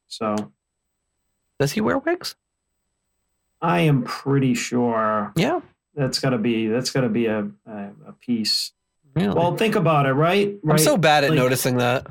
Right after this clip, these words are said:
Speaker 1: well, I'm, I'm, like, a lot more keen on noticing that stuff these days just because, like, a lot of people talk about that stuff.
Speaker 2: Yeah.
Speaker 1: And, like,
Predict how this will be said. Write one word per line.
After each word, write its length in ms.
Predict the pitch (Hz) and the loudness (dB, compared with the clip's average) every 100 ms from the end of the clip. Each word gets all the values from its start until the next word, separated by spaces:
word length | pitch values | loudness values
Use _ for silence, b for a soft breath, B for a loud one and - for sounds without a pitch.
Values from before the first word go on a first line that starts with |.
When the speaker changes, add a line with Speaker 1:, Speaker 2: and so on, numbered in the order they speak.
| - _ _ _ _ _ _ | -20 _ _ _ _ _ _
Speaker 1:
well, 260 | 180 185 - | 0 0 2
I'm, 340 | 170 226 151 | 0 2 0
I'm, 220 | - 220 247 | 0 2 2
like, 260 | 202 156 - | 2 0 0
a 60 | 160 | 2
lot 260 | 165 170 | 2 2
more 540 | 170 165 165 151 139 - _ - | 2 2 2 2 0 -6 _ -6
keen 380 | 180 165 160 | 0 4 4
on 140 | 147 139 | 4 4
noticing 460 | 147 147 143 147 | 4 4 2 2
that 180 | 139 131 | 2 2
stuff 320 | - 156 143 | 0 0 0
these 260 | 143 143 143 | 2 2 4
days 400 | 151 147 151 143 | 4 4 4 2
just 240 | 151 143 - | 0 -2 -2
because, 360 | - 143 143 | 0 0 0
like, 340 | 135 127 120 - - _ - | 0 0 -2 -6 -18 _ -4
a 80 | 139 | 0
lot 160 | 143 | 2
of 80 | 147 | 2
people 260 | 156 147 127 | 2 0 0
talk 300 | 139 135 147 | 0 -2 0
about 240 | 143 139 | 0 2
that 160 | 143 139 | 0 -2
stuff. 420 | - 139 143 - _ _ _ _ _ | 0 0 0 -4 _ _ _ _ _
Speaker 2:
Yeah. 220 | 127 117 113 | 0 2 2
Speaker 1:
And, 440 | 147 143 139 135 120 - | 2 4 4 2 0 -2
like, 380 | 147 147 143 | 0 2 2